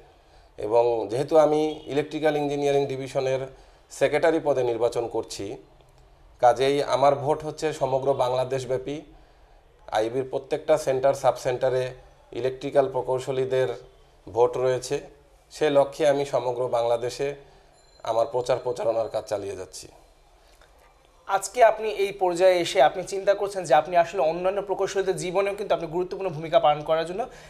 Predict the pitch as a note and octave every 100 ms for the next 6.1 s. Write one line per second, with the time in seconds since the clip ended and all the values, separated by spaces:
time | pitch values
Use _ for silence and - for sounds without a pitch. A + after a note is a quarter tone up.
0 | - F3+ G3+ B3+ A3+ A3+ G3+ D3+ C#3 -
1 | C#3+ - - - C4 C4+ C#4 C4 A3+ G#3+
2 | G3 F#3 D3 - G3+ A3+ A#3 A#3+ B3+ G3+
3 | C#3+ G3+ A3+ F#3+ G#3 G3 - A3 B3+ C#4+
4 | G#3+ A#3 A3+ G3+ G3+ G#3 G#3 F#3+ G3 F3+
5 | G3+ F3+ D#3+ D3+ - - - - B3 A#3+
6 | A#3